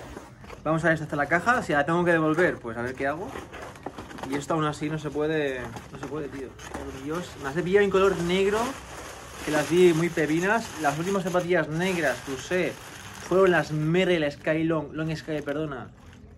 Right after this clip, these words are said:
Ya que me las pillé un <laughs> número pequeño y me iban justas. Y luego usé también las Innovate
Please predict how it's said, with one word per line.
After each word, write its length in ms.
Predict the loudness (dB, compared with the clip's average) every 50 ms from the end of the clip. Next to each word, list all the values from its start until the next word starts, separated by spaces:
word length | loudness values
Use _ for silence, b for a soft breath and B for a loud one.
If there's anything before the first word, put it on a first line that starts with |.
| -20 -20 -20 -20 -16
Ya 80 | -14 -12
que 40 | -10
me 120 | -8 -10
las 80 | -10 -8
pillé 180 | -4 -4 -4
un 220 | -2 -2 -4 -4 -2
<laughs> 0 |
número 320 | 0 0 2 0 0 0 -2
pequeño 400 | -4 -6 -6 -8 -8 -8 -8 -8
y 100 | -8 -10
me 260 | -12 -12 -12 -10 -10
iban 200 | -10 -10 -10 -12
justas. 460 | -14 -14 -14 -12 -12 -12 -12 -12 -14 B B B B B B B B -12
Y 60 | -8
luego 180 | -6 -4 -4 -4
usé 140 | -4 -4 -4
también 320 | -4 -4 -4 -4 -4 -4
las 220 | -2 -2 -2 -4 -6 -10
Innovate 640 | -8 -6 -6 -6 -6 -6 -6 -6 -4 -4 -6 -6